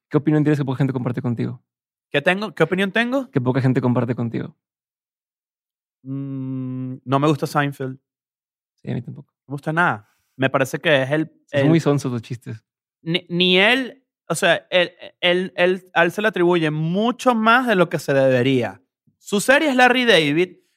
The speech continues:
Speaker 2: Kramer, Elaine y George. Lo siento mucho. Y esto es una co-, opinión que va. Jerry, no. Lo siento. Y no me da risa en stand-up.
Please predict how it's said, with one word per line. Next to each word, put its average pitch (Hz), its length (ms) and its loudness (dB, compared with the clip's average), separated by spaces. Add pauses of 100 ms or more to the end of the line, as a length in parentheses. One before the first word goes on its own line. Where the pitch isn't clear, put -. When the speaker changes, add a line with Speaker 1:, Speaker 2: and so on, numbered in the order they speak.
(120)
Speaker 2:
Kramer, 285 500 4
Elaine 233 440 2
y 156 160 0
George. 139 460 2
Lo 143 160 2
siento 196 600 2
mucho. 190 580 -2 (240)
Y 147 80 0
esto 135 200 0
es 151 60 0
una 160 180 0
co-, - 280 -6
opinión 139 440 0
que 156 320 2 (160)
va. 127 180 2 (440)
Jerry, 254 560 2
no. 135 560 0 (600)
Lo 117 160 -2
siento. 104 520 -8
Y 143 120 0
no 143 140 2
me 160 100 2
da 165 100 4
risa 160 340 -2
en 139 60 -4
stand-up. 110 440 -6